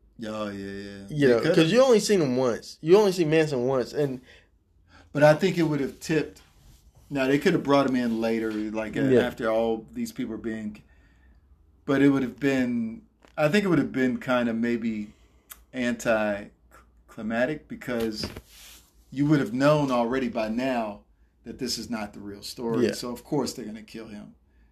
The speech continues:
Speaker 1: And if he had came with them, then you would have known also
Speaker 2: That's not the real
Speaker 1: that's
Speaker 2: story.
Speaker 1: not the real story because he was c-, clearly somewhere. That's why he, he had an alibi. He was cl-,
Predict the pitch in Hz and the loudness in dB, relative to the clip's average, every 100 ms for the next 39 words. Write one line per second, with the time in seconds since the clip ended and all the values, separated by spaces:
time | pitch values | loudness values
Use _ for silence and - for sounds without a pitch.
0 | _ _ _ _ _ _ 156 131 143 151 | _ _ _ _ _ _ -4 -2 2 4
1 | 139 160 147 127 139 208 - 123 117 110 | 4 2 0 0 2 2 2 -4 -4 -4
2 | 123 127 120 120 123 120 117 113 127 156 | -4 -4 -2 -2 -2 -2 -2 -4 0 0
3 | 165 - 104 101 _ 139 131 123 117 107 | 0 -4 -10 -14 _ -2 -2 0 -2 -2
4 | 107 113 113 110 104 110 104 107 135 117 | -2 -4 -4 -6 -8 -10 -12 -14 -12 -12
5 | 104 107 117 110 107 104 - - _ _ | -12 -16 -14 -12 -12 -12 -12 -14 _ _
6 | _ 110 107 - 151 107 101 117 113 - | _ -16 -12 -6 -4 -4 -8 -12 -12 -14
7 | 107 120 113 107 107 107 107 104 113 120 | -14 -12 -12 -12 -12 -12 -12 -12 -10 -12
8 | 104 101 - 107 - | -14 -18 -18 -18 -20